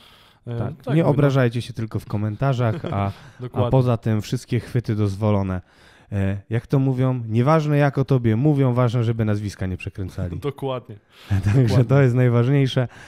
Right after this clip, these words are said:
Speaker 2: e, i tego będziemy się trzymać. E, możecie też dać znać, e, w komentarzach, e, czy macie jakieś pomysły na kolejne odcinki, czegoś może wam brakuje na tym kanale,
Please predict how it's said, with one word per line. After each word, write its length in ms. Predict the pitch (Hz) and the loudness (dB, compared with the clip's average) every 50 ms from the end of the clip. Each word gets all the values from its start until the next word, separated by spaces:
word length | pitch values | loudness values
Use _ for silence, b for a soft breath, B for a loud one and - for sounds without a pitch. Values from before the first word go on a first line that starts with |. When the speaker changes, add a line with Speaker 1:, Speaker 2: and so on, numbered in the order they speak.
| B B B B B - | B B B B B -2
Speaker 2:
e, 160 | 120 104 107 | 0 0 2
i 60 | 113 | 2
tego 180 | - 131 123 123 | 2 2 2 2
będziemy 320 | 127 123 120 123 123 117 | 0 0 0 0 -2 -2
się 160 | - - 113 | -2 -4 -6
trzymać. 520 | - - - - 127 131 139 156 160 - - B B B B B B | -6 -6 -4 -2 -2 0 0 -2 -4 -6 -12 B B B B B B
E, 240 | - 117 113 117 120 | 0 2 4 4 4
możecie 340 | 139 156 147 165 156 - 175 | 4 2 0 0 -4 -6 -6
też 180 | - 151 151 | -6 -4 -2
dać 180 | 143 151 147 143 | 0 -2 -2 -2
znać, 480 | 131 139 143 131 131 139 - - - 131 | -2 -4 -2 0 -2 -2 -4 -6 -4 -2
e, 40 | 131 127 127 127 131 127 131 131 131 131 131 127 127 | 0 0 0 0 0 0 0 0 0 0 0 -2 -4
w 360 | 120 - - - - - - - - | -6 -10 -20 -20 -20 -20 -20 -12 -6
komentarzach, 800 | - 135 135 139 139 - 131 127 127 123 131 131 135 135 - - 127 | -4 -4 -2 -4 -4 -4 -4 -2 -2 -2 0 -2 -2 -2 -4 -4 -2
e, 180 | 131 127 127 | 0 0 -2
czy 140 | 123 - 131 | -2 -4 -4
macie 180 | 127 123 - 131 | -6 -6 -6 -10
jakieś 180 | - 139 131 - | -12 -14 -12 -10
pomysły 420 | - 131 127 127 123 - 131 131 | -8 -8 -6 -8 -8 -8 -10 -8
na 280 | 131 127 123 123 123 123 | -6 -6 -6 -6 -8 -6
kolejne 320 | - 131 120 127 127 123 120 | -4 -4 -4 -4 -4 -4 -6
odcinki, 600 | 113 _ - - 107 104 - - 117 127 131 127 | -6 _ -8 -8 -8 -8 -6 -6 -4 -4 -6 -6
czegoś 420 | - - 120 110 110 110 107 - | -8 -8 -6 -4 -4 -4 -4 -6
może 300 | 123 113 113 110 113 110 | -6 -4 -4 -4 -4 -6
wam 240 | 107 110 107 107 107 | -4 -4 -6 -4 -2
brakuje 380 | 113 113 110 - - 123 117 107 | -4 -4 -4 -2 -2 -2 0 -2
na 80 | 104 | -2
tym 140 | - - 113 | -4 -8 -10
kanale, 420 | - - 110 104 101 98 101 113 | -6 -6 -4 -4 -2 -4 -4 -6